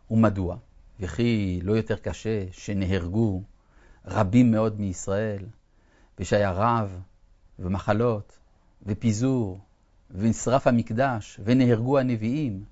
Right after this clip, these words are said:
בטלה המלכות? כל זה נכון, וכל זה מופיע במהלך המגילה. אבל הבדידות היא-היא השורש של כל הקללות כולן.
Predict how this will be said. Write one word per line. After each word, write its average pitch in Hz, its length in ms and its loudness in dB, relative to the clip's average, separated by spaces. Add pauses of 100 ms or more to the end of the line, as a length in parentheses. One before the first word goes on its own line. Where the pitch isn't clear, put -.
(320)
בטלה 120 400 2
המלכות? 127 600 -4 (540)
כל - 160 0
זה 214 140 0
נכון, 98 400 -4 (140)
וכל 147 220 0
זה 170 140 0
מופיע 117 500 -2 (320)
במהלך 101 640 -2 (480)
המגילה. 85 380 -4 (880)
אבל 123 360 0
הבדידות 117 920 -4
היא-היא 151 720 0 (320)
השורש 156 500 0
של 113 100 -6
כל 131 180 -2
הקללות 101 400 -4
כולן. 85 340 -10